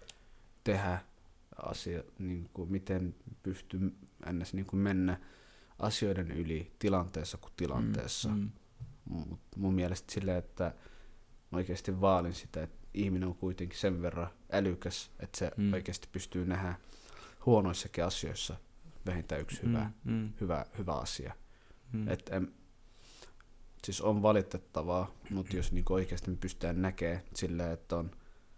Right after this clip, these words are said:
Speaker 1: Niinku, mä ite tykkään välillä verrata itteni,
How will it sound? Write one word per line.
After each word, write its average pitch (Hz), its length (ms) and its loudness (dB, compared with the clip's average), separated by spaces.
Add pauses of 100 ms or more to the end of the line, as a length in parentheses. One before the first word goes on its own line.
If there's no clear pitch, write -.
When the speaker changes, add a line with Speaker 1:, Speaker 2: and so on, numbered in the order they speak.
(760)
Speaker 1:
Niinku, 92 300 -2 (220)
mä 104 180 2
ite 117 460 4 (200)
tykkään 87 460 -4 (1300)
välillä 120 420 8 (640)
verrata 104 380 6
itteni, - 500 -2